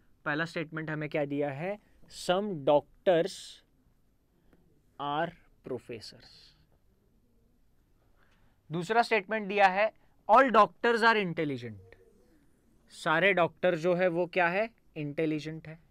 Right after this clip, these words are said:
चलो ठीक है। तीसरा दिया है, "No professor is poor।" ओके,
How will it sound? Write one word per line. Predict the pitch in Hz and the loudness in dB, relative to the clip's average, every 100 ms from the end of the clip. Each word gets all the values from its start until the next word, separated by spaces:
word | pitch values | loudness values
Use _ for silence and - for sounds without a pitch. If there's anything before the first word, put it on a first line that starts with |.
| - - | -20 -20
चलो | 123 131 | -18 -18
ठीक | 127 127 143 | -18 -20 -20
है। | 143 _ _ _ _ _ - | -20 _ _ _ _ _ -10
तीसरा | 202 175 240 | -6 2 2
दिया | 220 233 220 | 4 6 6
है, | 233 | 6
"No | 214 185 226 262 | 2 2 2 4
professor | 220 208 - 214 202 208 | 0 -2 -2 -4 -2 0
is | 240 285 - _ | 0 -4 -10 _
poor।" | 165 127 107 _ _ _ _ _ _ _ _ | -10 -10 -12 _ _ _ _ _ _ _ _
ओके, | 127 127 - | -20 -20 -18